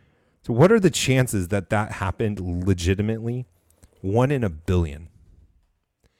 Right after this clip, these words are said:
For four precincts out of eight thousand to have this gl-, glitch where a hundred and thirty thousand,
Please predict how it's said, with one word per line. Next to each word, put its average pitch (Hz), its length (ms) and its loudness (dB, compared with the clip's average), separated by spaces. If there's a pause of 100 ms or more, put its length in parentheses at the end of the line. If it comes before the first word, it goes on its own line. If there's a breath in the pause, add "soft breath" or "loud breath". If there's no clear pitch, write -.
(400)
For 135 360 0
four 214 320 4
precincts 160 520 0
out 110 120 -2
of - 80 -6
eight 147 180 0
thousand 120 400 2
to 98 60 0
have 139 240 2
this 117 200 2 (560)
gl-, 98 480 -10 (140)
glitch 131 360 2
where 95 360 0
a 104 100 0
hundred 170 300 8
and 131 140 -2
thirty 151 260 4
thousand, 127 760 0